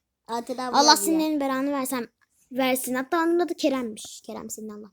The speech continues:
Speaker 2: belanı versin. Neyse.
Speaker 1: Hmm. O zaman da işte ayağında beyaz işini vardı.
Speaker 2: Hadi bakalım. Güzel olduk. Hadi bakalım.
Speaker 1: Bak.
Speaker 2: Ona ne diyor,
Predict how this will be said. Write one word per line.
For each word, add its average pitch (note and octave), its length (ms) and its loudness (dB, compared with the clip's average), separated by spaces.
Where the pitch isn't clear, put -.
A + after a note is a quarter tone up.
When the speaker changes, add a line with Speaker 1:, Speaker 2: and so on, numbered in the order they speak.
Speaker 2:
belanı G3+ 240 -16
versin. - 400 -8
Neyse. A#2 300 -12
Speaker 1:
Hmm. B3 440 -14
O A#3 100 -14
zaman G#3+ 380 -12
da G#3+ 200 -12
işte - 220 -16
ayağında G#3 640 -10
beyaz G#3 420 -12
işini G#3+ 300 -14
vardı. G3 420 -14
Speaker 2:
Hadi A#3+ 240 -4
bakalım. A#3 760 -2
Güzel E4 480 8
olduk. C#4 1040 2
Hadi A3 260 -12
bakalım. G2+ 600 -16
Speaker 1:
Bak. G#4+ 200 -4
Speaker 2:
Ona F#4+ 180 6
ne A#4 220 4
diyor, A#4+ 300 6